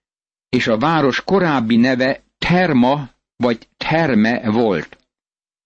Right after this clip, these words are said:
Kassander volt Nagy Sándor egyik tábornoka, és átvette az uralmat azon a területen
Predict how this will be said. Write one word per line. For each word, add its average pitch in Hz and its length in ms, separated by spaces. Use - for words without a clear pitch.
Kassander 135 800
volt 123 280
Nagy 170 200
Sándor 127 460
egyik 120 400
tábornoka, 131 840
és 123 300
átvette 160 600
az 123 160
uralmat 143 520
azon 143 280
a 110 120
területen 131 720